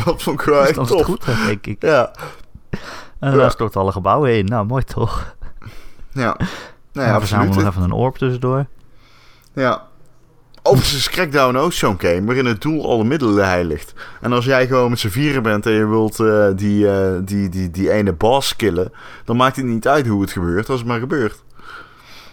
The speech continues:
Speaker 2: Ja.
Speaker 1: Ehm, maar ik, ik, ik had wel heel erg, ehm, dat ik, ehm, die trailer, ik had niet gevo-, ik heb echt serieus het gevoel dat ik minder weet over die game na die trailer.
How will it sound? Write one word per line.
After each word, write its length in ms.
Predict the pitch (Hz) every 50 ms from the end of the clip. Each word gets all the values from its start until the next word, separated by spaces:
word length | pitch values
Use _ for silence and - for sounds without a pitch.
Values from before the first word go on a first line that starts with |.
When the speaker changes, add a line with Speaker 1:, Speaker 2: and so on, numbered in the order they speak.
| - - - - - - - - _ - -
Speaker 2:
Ja. 400 | - - - 117 113 110 113 113 110
Speaker 1:
Ehm, 160 | 107 107 107 - - - - - -
maar 340 | - 104 117 123 127 98
ik, 140 | 127 143 -
ik, 220 | - 113 120 110 90
ik 260 | 90 104 131 147 180
had 160 | 175 165 139
wel 240 | 123 143 165 185 165
heel 260 | 160 165 170 156 -
erg, 460 | 104 151 151 147 143 147 147 - - -
ehm, 640 | - 107 117 113 113 110 107 107 104 104 104 101
dat 240 | 101 113 113 107 -
ik, 180 | 104 - - -
ehm, 440 | 107 98 95 92 92 92 90 90 90 - - - - - - - - - - - -
die 180 | - 104 98
trailer, 560 | - - - 139 147 165 185 208 214 226 - -
ik 140 | - 117 -
had 100 | 120 98
niet 200 | 117 143 156 -
gevo-, 160 | - 160 139 -
ik 160 | 123 123 -
heb 220 | 87 90 95 - -
echt 160 | - 131 -
serieus 300 | - - 131 135 147 147
het 80 | - -
gevoel 200 | 131 123 135 127
dat 80 | 113
ik 60 | 98 101
minder 280 | 120 151 180 160 139
weet 220 | 123 131 135 135 127
over 220 | 131 131 120 127
die 100 | 120 107
game 180 | 110 127 131 131 123 120
na 80 | 123 117
die 160 | - - -
trailer. 500 | - - - 135 - - - - 113 -